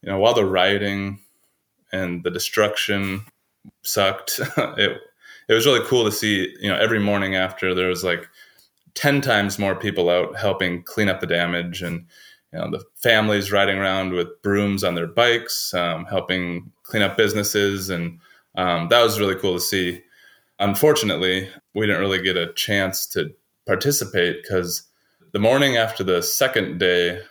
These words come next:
of riots, my wife woke up and she had a pretty severe stomach pain.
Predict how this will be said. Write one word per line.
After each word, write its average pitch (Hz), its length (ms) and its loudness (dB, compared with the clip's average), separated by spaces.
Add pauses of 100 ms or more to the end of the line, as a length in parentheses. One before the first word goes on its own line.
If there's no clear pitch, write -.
(140)
of 92 160 -4
riots, 90 480 0
my 90 180 0
wife 92 500 0 (440)
woke 95 300 2
up 92 260 2
and 90 160 -4
she 92 140 -2
had 87 260 0
a 87 360 -2 (100)
pretty 95 240 -2
severe 87 840 -2 (140)
stomach 110 460 0
pain. 90 460 -4